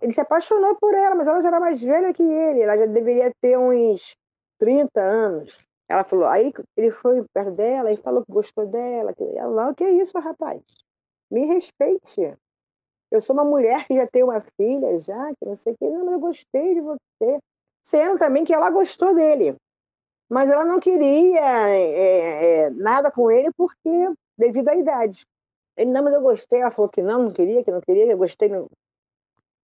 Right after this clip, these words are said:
Aí, passado um tempo, acho que eles se reencontraram de novo, ele falou, "Eu gostei de você, Clementina.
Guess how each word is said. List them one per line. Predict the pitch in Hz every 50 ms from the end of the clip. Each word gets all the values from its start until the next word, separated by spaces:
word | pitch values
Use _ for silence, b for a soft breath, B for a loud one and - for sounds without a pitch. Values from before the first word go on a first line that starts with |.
| _ _ -
Aí, | 277 302
passado | 302 320 302 294 294 - 262 262 233 254
um | 240 214
tempo, | - 208 226 262 269 262
acho | 240 226 -
que | 233
eles | 214 -
se | - - 214
reencontraram | 196 208 202 196 196 190 180 - 180 180 190
de | 180 214 214
novo, | 214 208 208 220 233 247 254 233 254
ele | 247 262 262
falou, | - 285 302 285
"Eu |
gostei | 277 339 302 - - - 277 302 320
de | 320
você, | 285 285 294 262 - - - 220 240 262 254
Clementina. | - 214 180 160 143 139 - - - - -